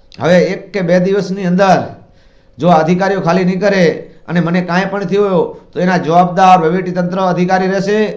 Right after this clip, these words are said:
કચ્છ વહીવટી તંત્ર અને રાપર વહીવટી તંત્ર અને સાહેબ શ્રી કલેક્ટર સાહેબને નમ્ર વિનંતી કે તાત્કાલિક ધોરણે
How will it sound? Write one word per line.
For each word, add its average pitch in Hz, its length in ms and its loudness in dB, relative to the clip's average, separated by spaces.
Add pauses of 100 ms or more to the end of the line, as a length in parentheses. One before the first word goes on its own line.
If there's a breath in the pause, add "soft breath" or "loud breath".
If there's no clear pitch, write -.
(260 loud breath)
કચ્છ 175 240 -4
વહીવટી 196 580 -2
તંત્ર 180 240 -4 (160)
અને 196 120 -4 (100)
રાપર 185 460 0
વહીવટી 180 340 -4
તંત્ર 185 200 -2 (840 loud breath)
અને 165 120 -4 (100)
સાહેબ 180 240 2 (100)
શ્રી 185 280 -2 (260)
કલેક્ટર 180 380 -4
સાહેબને 190 280 0
નમ્ર 180 260 -4 (100)
વિનંતી 196 380 -4 (500 loud breath)
કે 180 100 0 (220)
તાત્કાલિક 180 500 0
ધોરણે 185 320 0